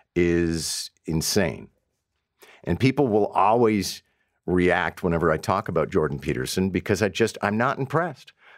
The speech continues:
I'm sorry. I, you know, whenever people compare him to McLuhan, McLuhan was actually a towering intellectual figure, one of the great thinkers of the twentieth century.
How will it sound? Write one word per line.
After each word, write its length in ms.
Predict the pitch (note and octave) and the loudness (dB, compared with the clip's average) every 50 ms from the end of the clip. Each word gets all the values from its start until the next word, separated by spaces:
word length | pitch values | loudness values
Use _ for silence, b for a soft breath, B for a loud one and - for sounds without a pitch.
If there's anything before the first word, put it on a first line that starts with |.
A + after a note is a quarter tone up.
| B B | B B
I'm 80 | G2 - | -2 -2
sorry. 420 | - - B2 C#3+ D3 C#3+ G#2 - B B B B B B B - | 2 2 2 2 4 2 0 -2 B B B B B B B -2
I, 260 | D#2 G2 G2+ G2 - - | 0 0 0 -2 -2 0
you 100 | A2+ A#2 | 0 2
know, 120 | A2+ A2 | 2 2
whenever 260 | A2 G#2+ A2+ B2 C#3+ | 4 2 2 0 0
people 240 | A#2 A#2+ G#2+ - A#2+ | -4 -2 -2 -2 -2
compare 360 | - G#2 F#2+ - A2 A2 A#2 | -2 -4 -2 0 0 2 2
him 140 | A#2 A#2 G2+ | 2 0 -2
to 120 | - - G2+ | 0 0 0
McLuhan, 560 | F2+ E2+ - - - A2+ B2 C3 - C#2 C#2 | 0 2 0 0 2 2 2 2 2 0 0
McLuhan 800 | D#2+ G#2+ G#2 - - A#2+ C#3 D#3+ F#3 F#3 D#3 B2+ A#2 A2+ A2+ b b b b _ | 0 -2 0 -2 0 0 2 2 2 2 2 2 2 0 -2 b b b b _
was 640 | F#2+ F#2+ G#2+ G#2 G2 F#2+ F#2 F#2 G#2 - - F#2 - b b b _ | 0 2 2 4 4 2 2 0 0 -4 -8 -14 -18 b b b _
actually 540 | F#2+ G#2 A2+ A#2 - - A2 G#2 G2+ A2 G#2+ | -2 -2 -2 -2 -2 0 2 2 2 4 2
a 60 | F#2+ | 0
towering 440 | F#2 - A2+ G#2 G#2 G2+ G2 F#2+ G2 | 0 0 -2 0 0 0 0 2 2
intellectual 640 | G2 F#2+ - - F2 F#2+ F2+ E2 - - G2 F#2 F2 | 0 0 0 0 0 0 0 -2 -2 -2 0 0 0
figure, 360 | - - B2+ C3+ A2 G2+ E2 | 0 0 -2 -2 0 -2 -2
one 180 | A2 D2 F2 F#2 | 0 0 0 0
of 60 | F2+ | 0
the 80 | F2+ F#2 | 0 -2
great 640 | D#2 - E2 D#2+ E2+ F#2 F#2 G2 A2 - - - - _ _ | -4 -4 -4 0 0 2 2 0 -2 -6 -10 -18 -20 _ _
thinkers 600 | - - - A#2 A2+ - - G2+ E2+ D#2 D#2 D#2+ | -14 -4 -2 -2 -2 -2 -2 -2 -2 -2 -2 -2
of 80 | F#2+ C#2+ | -4 -2
the 100 | E2 F2+ | -2 -4
twentieth 460 | - - - F#2+ F2 E2+ E2+ D#2+ D#2+ | -4 -2 -2 -2 0 0 -2 -2 -4
century. 540 | - - A#2+ A#2 A#2+ - - C#2 A#1 - - | -2 -2 -2 -2 -2 -6 -8 -10 -10 -10 -14